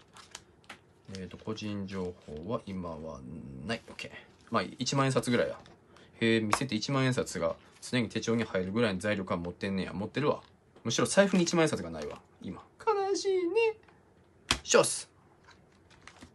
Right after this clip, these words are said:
あら、まだ全然入ると思うよ、これ。もう余裕ぶっこキングですよ、これ。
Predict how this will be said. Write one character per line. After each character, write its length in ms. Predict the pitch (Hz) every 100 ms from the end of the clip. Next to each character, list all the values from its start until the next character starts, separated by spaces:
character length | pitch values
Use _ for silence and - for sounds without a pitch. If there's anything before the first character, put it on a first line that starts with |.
| _ _ _ -
あ 200 | 135 147
ら、 120 | 123
ま 160 | 104 92
だ 100 | 110 -
全 480 | - 127 123 117 107
然 220 | 110 110
入 240 | - 98
る 60 | 87
と 60 | 82
思 100 | 92
う 20 |
よ、 60 | 220
こ 80 |
れ。 120 | - - - - _ _
も 80 | 131
う 40 |
余 180 | 120 127
裕 140 | 131 131
ぶ 140 | 120
っ 20 | -
こ 100 | -
キ 140 | -
ン 60 | 120
グ 80 | 95
で 80 | -
す 100 | -
よ、 80 |
こ 60 |
れ。 80 | 123